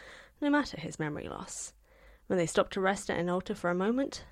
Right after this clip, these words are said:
that lack of trust has Percy staying awake with Bob while Annabeth sleeps. In her dreams, she is met by memories of Luke and Talia, and then by Athena in Raina's body,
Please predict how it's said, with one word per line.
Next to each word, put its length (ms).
that 180
lack 180
of 120
trust 400
has 200
Percy 380
staying 460
awake 480
with 260
Bob 320
while 360
Annabeth 560
sleeps. 720
In 100
her 120
dreams, 420
she 140
is 100
met 180
by 140
memories 520
of 160
Luke 240
and 80
Talia, 520
and 260
then 420
by 120
Athena 720
in 180
Raina's 300
body, 460